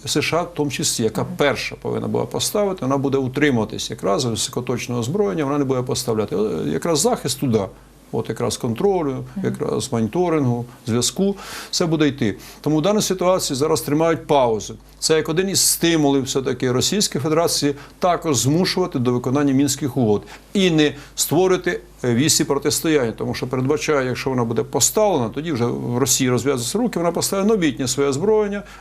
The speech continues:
Speaker 1: а тоді йде порушення вогню і розпочинається нова фаза від масових масштабних військових операцій. Це нові жертви і новий, так сказати, зрив переговорів.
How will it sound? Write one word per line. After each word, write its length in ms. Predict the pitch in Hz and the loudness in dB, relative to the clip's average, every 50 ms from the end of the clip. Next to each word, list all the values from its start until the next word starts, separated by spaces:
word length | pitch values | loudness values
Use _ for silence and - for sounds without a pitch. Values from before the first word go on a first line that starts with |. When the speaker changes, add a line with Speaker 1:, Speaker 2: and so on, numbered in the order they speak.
| - - | -4 -4
Speaker 1:
а 100 | 151 131 | -2 -2
тоді 200 | - 156 147 151 | 0 0 2 2
йде 160 | 135 131 135 | 4 2 2
порушення 420 | 131 147 151 147 - - 151 156 | 2 2 0 0 0 0 0 0
вогню 260 | 170 175 165 208 226 | 0 2 0 0 0
і 100 | 226 - | 0 -2
розпочинається 600 | 131 123 131 139 127 - - 180 180 143 - - | -2 -2 -2 -4 -4 -2 0 0 0 0 0 0
нова 180 | 139 165 175 151 | 2 2 2 0
фаза 300 | - - 160 151 139 135 | 0 2 0 0 2 0
від 240 | 127 120 117 120 120 | 0 -2 -2 -2 0
масових 720 | 120 123 120 110 127 170 156 - - 151 143 135 131 - | 0 2 2 2 2 2 2 2 0 0 -2 -2 -4 -4
масштабних 640 | 127 117 110 - - 143 151 131 135 123 123 - - | -4 -4 -2 0 0 0 0 0 -2 -6 -6 -6 -6
військових 520 | 127 123 110 - - 135 135 127 113 - | -4 -4 -4 -4 -4 -4 -4 -4 -4 -4
операцій. 400 | - 123 127 127 - 151 - 127 | -6 -4 0 0 0 0 -2 -4
Це 180 | - - - 120 | -4 -2 0 2
нові 240 | 127 135 123 110 110 | 2 2 2 2 2
жертви 400 | 98 135 170 180 170 - - - | 2 0 0 0 -2 -4 -4 -2
і 80 | - | -2
новий, 240 | 117 135 156 151 143 | 0 0 0 0 0
так 100 | 135 123 | -2 -4
сказати, 220 | - - 117 110 101 | -4 -4 -4 -4 -2
зрив 240 | 110 113 127 123 120 131 143 - - - - - - | 0 0 0 -2 -4 -6 -10 -12 -12 -12 -12 -12 -10
переговорів. 480 | - - - 110 117 127 143 147 - | -6 -4 -2 -2 -2 -2 -2 -2 -4